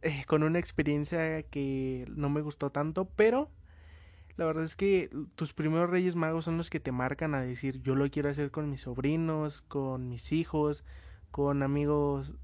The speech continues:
con hijos de am-, mis amigos", yo qué sé. O sea, te hace pensar en que lo quieres hacer, entonces es de lo que más te marca. Pero yo tengo una experiencia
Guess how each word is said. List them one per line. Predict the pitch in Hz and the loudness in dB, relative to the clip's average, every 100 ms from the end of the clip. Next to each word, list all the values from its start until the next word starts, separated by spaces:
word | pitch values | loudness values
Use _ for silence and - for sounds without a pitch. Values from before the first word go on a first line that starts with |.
| - - | -16 -6
con | 147 139 139 | -2 0 0
hijos | 139 151 147 | 0 0 2
de | 139 139 131 | 0 -2 -2
am-, | 123 131 | -4 -6
mis | 147 139 123 | -4 -4 -2
amigos", | 123 143 156 151 143 | 0 2 2 2 4
yo | 190 | 4
qué | 220 | 4
sé. | 202 196 - - - - - - - - | 2 0 0 -16 -20 -18 -18 -18 -20 -6
O | 156 | -4
sea, | 143 147 143 | 0 2 2
te | - 151 | 0 -2
hace | - 180 185 180 - | 4 6 6 2 -4
pensar | 151 143 143 147 | -2 0 2 2
en | 160 156 | 0 -2
que | 143 | -2
lo | 135 | -2
quieres | 135 139 143 | -2 -2 -2
hacer, | 127 117 139 - | -4 -4 -4 -4
entonces | 156 139 139 139 131 143 143 139 - - - - - _ | -8 -6 -4 -4 -2 -2 -2 -4 -12 -20 -20 -20 -20 _
es | 165 | -2
de | 170 | 2
lo | 180 165 | 2 0
que | 139 | -2
más | 131 139 | -2 -2
te | 170 | 0
marca. | 165 180 180 170 180 - - - - - - - - - - - | 0 0 -2 -6 -6 -10 -20 -20 -20 -20 -20 -20 -20 -20 2 8
Pero | 208 226 214 - | 10 10 6 0
yo | 165 165 | -2 0
tengo | 175 180 | 2 2
una | 185 | 2
experiencia | 180 - 143 156 170 170 165 | 0 -4 -2 0 0 0 -2